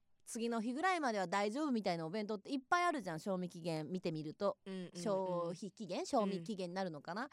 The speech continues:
Speaker 2: うん。はい。
Speaker 1: けど、駅弁って昔ながらの製法で作ってるから、
Speaker 2: うん。
Speaker 1: そういう、あの、なんていうの？まあ、その、もちろん物にもよるとは思うんだけど、
Speaker 2: うん。
Speaker 1: 添加物とかが少なくて、
Speaker 2: あー、
Speaker 1: 素材のね、
Speaker 2: はいはい。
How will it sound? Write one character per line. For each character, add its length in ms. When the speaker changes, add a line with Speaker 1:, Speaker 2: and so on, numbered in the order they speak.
Speaker 2:
う 40
ん。 20
は 120
い。 40
Speaker 1:
け 100
ど、 60
駅 260
弁 200
っ 20
て 300
昔 400
な 140
が 100
ら 120
の 160
製 200
法 180
で 100
作 200
っ 40
て 140
る 100
か 140
ら、 180
Speaker 2:
う 60
ん。 180
Speaker 1:
そ 200
う 40
い 160
う、 80
あ 120
の、 360
な 100
ん 60
て 100
い 60
う 40
の？ 200
ま 140
あ、 60
そ 100
の、 80
も 100
ち 120
ろ 100
ん 60
物 240
に 100
も 140
よ 80
る 100
と 80
は 80
思 180
う 40
ん 80
だ 60
け 120
ど、 200
Speaker 2:
う 20
ん。 180
Speaker 1:
添 180
加 140
物 160
と 80
か 80
が 100
少 280
な 120
く 120
て、 100
Speaker 2:
あ 20
ー、 40
Speaker 1:
素 180
材 320
の 80
ね、 60
Speaker 2:
は 100
い 80
は 160
い。 100